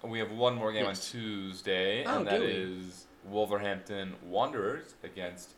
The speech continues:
Speaker 1: Everton at three fifteen Eastern, and that's at the Molineux.
Speaker 2: And Jake, I was tempted to continue the dramentum in this game, but I'm gonna pick an Everton victory here.
Speaker 1: Okay.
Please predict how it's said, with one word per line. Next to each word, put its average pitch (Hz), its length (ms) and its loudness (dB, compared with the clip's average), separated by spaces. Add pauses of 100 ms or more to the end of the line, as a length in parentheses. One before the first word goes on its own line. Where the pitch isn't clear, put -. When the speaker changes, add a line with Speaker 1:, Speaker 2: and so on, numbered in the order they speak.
(120)
Speaker 1:
Everton 92 680 -4
at 87 200 -6
three 92 300 -8
fifteen 90 840 -10 (460)
Eastern, 117 500 -2
and 95 200 -6
that's 87 320 0
at 117 200 2
the 123 60 -10
Molineux. 127 480 0 (920)
Speaker 2:
And 156 180 0
Jake, 170 260 0
I - 40 2
was 165 120 2
tempted 170 400 -2
to 170 80 2
continue 123 540 -2
the 135 120 -2
dramentum 139 640 0
in 147 60 -2
this 147 160 -2
game, 143 260 0
but - 80 -4
I'm 117 160 -2
gonna 170 140 0
pick 170 260 -4
an 127 120 -2 (100)
Everton 120 460 -2
victory 104 380 -10
here. 80 280 -12 (1500)
Speaker 1:
Okay. - 300 0